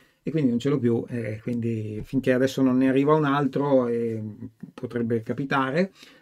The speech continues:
allora dopo torneremo a trafficarci. E sono comunque, come avete visto, tablet, telefonini, è proprio un doppione. Giusto il tablet perché è più grande, eccetera, ma sono proprio, sono proprio la stessa cosa.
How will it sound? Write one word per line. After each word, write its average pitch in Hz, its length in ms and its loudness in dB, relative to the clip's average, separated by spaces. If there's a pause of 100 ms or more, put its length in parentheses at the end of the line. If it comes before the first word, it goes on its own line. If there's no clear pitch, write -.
allora 127 300 0
dopo 110 240 -4
torneremo 110 680 -4
a 117 240 -8
trafficarci. 120 640 -8
E 113 120 -12
sono 156 280 -2
comunque, 156 360 2
come 123 200 0
avete 120 220 -2
visto, 131 260 0
tablet, 120 480 -2
telefonini, 123 500 -2
è 110 100 -8
proprio 123 260 0
un 127 100 2
doppione. 117 640 2 (400)
Giusto 143 360 0
il 127 140 2
tablet 135 500 4
perché 127 440 -2
è 127 40 2
più 135 160 -2
grande, 127 520 0
eccetera, 135 500 0
ma 113 120 0
sono 117 240 -4
proprio, 113 480 -4 (460)
sono 131 220 -2
proprio 117 220 -4
la 113 80 -4
stessa 117 260 -10
cosa. - 320 -20